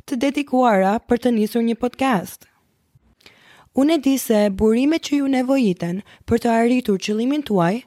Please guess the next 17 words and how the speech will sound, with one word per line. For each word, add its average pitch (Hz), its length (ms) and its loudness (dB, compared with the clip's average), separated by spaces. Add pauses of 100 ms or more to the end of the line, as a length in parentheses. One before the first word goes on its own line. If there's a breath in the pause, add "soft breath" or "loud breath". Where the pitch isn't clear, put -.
(280 loud breath)
do - 80 -2
të 247 220 0
jenë 254 180 2
gjithashtu 269 520 0 (120)
të 226 220 -4
disponueshëm 202 720 0
për 214 100 2
ju. 254 140 2 (1400 soft breath)
Thjesht 294 400 -2 (100)
duhet 262 220 2
të 254 100 -2
paraqiteni 240 640 0
vazhdimisht 220 800 0 (100)
dhe 202 80 2
ta 196 160 0
kërkoni 180 480 0
atë. 180 240 0